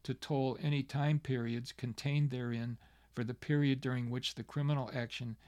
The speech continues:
is proceeding on the basis of a felony complaint through arraignment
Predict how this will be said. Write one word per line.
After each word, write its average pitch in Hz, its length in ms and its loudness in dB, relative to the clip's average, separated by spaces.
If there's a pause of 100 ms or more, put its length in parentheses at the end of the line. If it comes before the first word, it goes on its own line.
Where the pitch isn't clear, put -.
is 113 100 -4
proceeding 135 680 2 (120)
on 123 140 -2
the 117 60 -2
basis 123 540 -4 (300)
of 117 100 -2
a 113 80 -2
felony 139 460 0
complaint 120 560 -2 (340)
through 147 380 4
arraignment 127 580 0